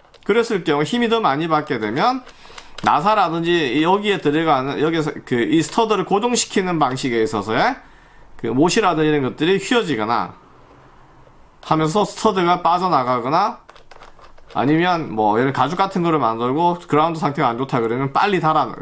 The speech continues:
닳아 없어지거나 하는 현상들이 있었겠죠. 예. 그래서 그 이 축구화들의 지금, 예, 과거에 이런 식으로 가죽을 만들어졌다는 거. 그러나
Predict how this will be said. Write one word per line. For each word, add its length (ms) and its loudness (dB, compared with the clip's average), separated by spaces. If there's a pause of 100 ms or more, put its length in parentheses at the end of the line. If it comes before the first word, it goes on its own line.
닳아 420 0
없어지거나 680 -6 (680)
하는 280 0
현상들이 720 0 (420)
있었겠죠. 520 -4 (580)
예. 180 -10 (540)
그래서 680 0
그 600 2 (920)
이 60 0
축구화들의 880 0 (120)
지금, 320 0
예, 120 2
과거에 400 0
이런 280 0
식으로 240 0
가죽을 380 0
만들어졌다는 720 -2
거. 140 -6
그러나 460 0